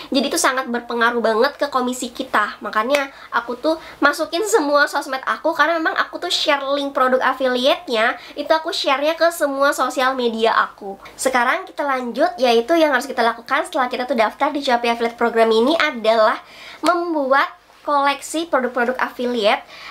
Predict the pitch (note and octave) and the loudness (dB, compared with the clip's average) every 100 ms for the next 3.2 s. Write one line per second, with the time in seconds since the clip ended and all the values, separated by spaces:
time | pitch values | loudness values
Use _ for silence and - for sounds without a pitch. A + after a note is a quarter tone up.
0 | - B3 B3+ C4 E4 F4+ D#4+ C#4+ F4 E4 | 0 2 2 2 0 -2 -4 -2 -4 0
1 | D#4 D#4 C#4 G#3+ G#3+ A#3+ A#3 A#3 A#3 A3 | 2 4 2 -2 -4 -2 2 2 0 -2
2 | - E4+ B3+ A#3 A#3+ D4+ C#4 C#4+ D4 E4 | -2 -2 2 2 0 -2 -4 -2 -4 0
3 | B3+ | -2